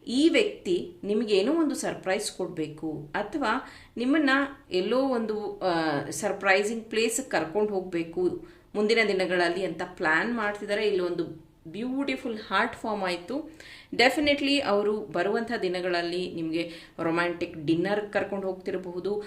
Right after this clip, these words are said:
ಅಥವಾ ರೊಮ್ಯಾಂಟಿಕ್ ಪ್ಲೇಸಿಗೆ ಕರ್ಕೊಂಡು ಹೋಗ್ತಿರಬಹುದು, ಅಥವಾ ನೀವಿಬ್ರೇನೆ ಪ್ರೈವೇಟ್ ಆಗಿ ರೊಮ್ಯಾಂಟಿಕ್ ಸಮಯನ ಕಳೆಯುವಂಥದ್ದಾಗಿರಬಹುದು. ಇದನ್ನ ನಿಮ್ ಪರ್ಸನ್ ತುಂಬಾ, ಆ, ಪ್ಲಾನ್ ಮಾಡ್ತಾ ಇದ್ದಾರೆ ಅಂತಾನೆ ಹೇಳ್ಬೋದು.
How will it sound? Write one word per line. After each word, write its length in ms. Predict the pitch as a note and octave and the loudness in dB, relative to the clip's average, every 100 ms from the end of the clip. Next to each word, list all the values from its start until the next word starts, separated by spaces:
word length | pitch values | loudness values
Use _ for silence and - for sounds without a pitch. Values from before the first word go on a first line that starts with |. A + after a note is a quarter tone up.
| - - | -10 0
ಅಥವಾ 380 | C#4 D4+ C#4 C4 | 2 2 2 4
ರೊಮ್ಯಾಂಟಿಕ್ 580 | G#3 G3+ G3+ G#3 G#3 | 2 2 0 -2 -4
ಪ್ಲೇಸಿಗೆ 420 | - F#3 G3 A#3 - | 2 4 4 0 -2
ಕರ್ಕೊಂಡು 380 | F#3 F#3 F#3 | -2 -2 -4
ಹೋಗ್ತಿರಬಹುದು, 680 | F3+ F3+ - F3 E3 E3+ F#3+ G3+ - - F#3+ | -4 -6 -8 -6 -6 -4 -4 -6 -12 -8 -2
ಅಥವಾ 480 | G#3 G#3 A#3 A#3 - | -2 2 0 0 -2
ನೀವಿಬ್ರೇನೆ 960 | F#3 G3+ A#3 G3 A3+ A#3+ C4 C#4 - - _ - | 0 2 0 2 2 2 2 0 -2 -16 _ -2
ಪ್ರೈವೇಟ್ 380 | G3 G3+ G#3 | 4 4 6
ಆಗಿ 360 | G3+ F#3+ F#3+ G3+ | 4 2 0 -2
ರೊಮ್ಯಾಂಟಿಕ್ 760 | F3+ E3+ F3+ F3+ F#3 - - - | 0 0 0 0 -6 -8 -10 -6
ಸಮಯನ 480 | - G3+ B3+ B3+ A3 G#3+ | -4 -2 0 -2 -2 0
ಕಳೆಯುವಂಥದ್ದಾಗಿರಬಹುದು. 1500 | E3+ F3 F#3+ F3+ F#3 D#3 D#3 D#3+ E3 D#3 D#3 G3 D#4+ - - - _ _ _ _ _ _ _ - - - | 0 2 0 -4 -4 -2 -2 -2 -8 -10 -8 -6 -6 -8 -20 -20 _ _ _ _ _ _ _ -20 -16 -8
ಇದನ್ನ 340 | G#3 D4+ D#4+ C#4 B3+ | -2 4 6 6 6
ನಿಮ್ 160 | A3+ | 2
ಪರ್ಸನ್ 460 | A3 F3+ F3+ G#3+ A3+ - - - | 2 0 0 -4 -4 -8 -18 -10
ತುಂಬಾ, 260 | G3 G3+ G3+ | 2 4 4
ಆ, 560 | F#3 - D#3 D#3 C#3+ C#3+ - - - _ | 2 -4 -6 -4 -4 -8 -14 -20 -20 _
ಪ್ಲಾನ್ 420 | - A3 A#3+ C#4+ C#4 | 4 6 8 8 6
ಮಾಡ್ತಾ 320 | G#3+ G3+ G3+ | 4 2 0
ಇದ್ದಾರೆ 260 | F3+ F3 | 2 0
ಅಂತಾನೆ 340 | F3 F3+ F#3 F#3 | -2 -4 -6 -4
ಹೇಳ್ಬೋದು. 720 | F3+ D#3 D#3+ D#3 D3+ B3+ - | -2 -2 -2 -6 -4 -4 -6